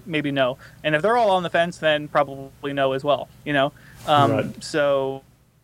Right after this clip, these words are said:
Speaker 1: so there's that, and then, um, as far as rewrites go, I, I, I, I don't know that I do a lot of rewrites, but, um, actually in the whole, in the whole field of short fiction, it seems like, um, not a lot of editors, uh, do spend a lot of time doing rewrites. I think largely because it's just, like, it's kind of a buyer's market.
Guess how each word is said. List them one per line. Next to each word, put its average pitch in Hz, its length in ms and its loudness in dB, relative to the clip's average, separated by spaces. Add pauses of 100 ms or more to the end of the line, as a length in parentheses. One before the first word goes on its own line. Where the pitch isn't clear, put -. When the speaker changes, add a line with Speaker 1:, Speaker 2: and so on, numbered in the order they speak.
(420)
Speaker 1:
so 190 140 -2
there's 190 220 0
that, 160 340 0
and 165 140 -8
then, 151 180 0
um, 156 220 -4
as 180 180 0
far 233 140 0
as 190 80 2
rewrites 175 420 -2
go, 147 240 0
I, 156 380 0
I, 180 280 0
I, 185 320 0
I 202 40 2
don't 233 100 -2
know 247 120 -2
that 226 120 0
I 196 80 2
do 185 160 0
a 151 80 0
lot 147 320 0
of 180 80 -4
rewrites, 202 420 0
but, 147 280 -2
um, 143 360 -2 (320)
actually 196 340 0
in 196 100 -2
the 180 80 2
whole, 220 260 0
in 185 120 -6
the 190 80 0
whole 226 140 0
field 208 260 -2
of 180 60 0
short 170 220 -2
fiction, 175 300 -2
it 139 100 -6
seems 156 320 -6
like, 147 320 2
um, 143 300 0
not 156 180 2
a 180 60 2
lot 165 180 2
of 156 100 -2
editors, 151 600 -2
uh, 147 160 2
do 175 460 -4
spend 175 200 -2
a 175 40 -2
lot 170 120 2
of 180 60 -6
time 180 160 -2
doing 180 200 -4
rewrites. 185 420 0
I 156 60 4
think 160 180 -4
largely 151 340 -2
because 147 300 -2
it's 143 120 -6
just, 147 200 -4
like, 143 140 0
it's 139 120 -6
kind 160 180 -2
of 147 80 -2
a 139 60 0
buyer's 147 380 0
market. 180 480 -2